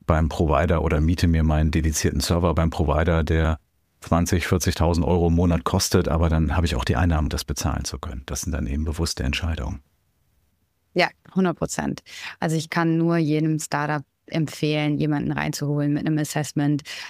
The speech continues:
Speaker 2: der sich das erstmal anschaut und sagt, wo steht ihr,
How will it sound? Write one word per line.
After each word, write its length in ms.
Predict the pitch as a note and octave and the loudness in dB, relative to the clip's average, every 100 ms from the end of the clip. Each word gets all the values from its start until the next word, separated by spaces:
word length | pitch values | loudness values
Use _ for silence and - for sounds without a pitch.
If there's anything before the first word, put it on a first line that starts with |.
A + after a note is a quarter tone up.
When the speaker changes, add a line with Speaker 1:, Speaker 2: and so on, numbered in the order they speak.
| - | -4
Speaker 2:
der 260 | D#3 D3+ D3+ | -2 0 -2
sich 140 | D#3+ | -4
das 160 | D#3 - | -4 -4
erstmal 320 | D#3 - D3+ | -4 -2 -2
anschaut 480 | F3+ F#3 F3 E3 D#3 | 0 0 0 0 0
und 80 | |
sagt, 260 | D3 C#3+ C#3 - | 0 -2 -4 -6
wo 140 | D3 | -4
steht 340 | - - E3+ | -2 -2 -2
ihr, 260 | - E3 D#3 | 0 0 -2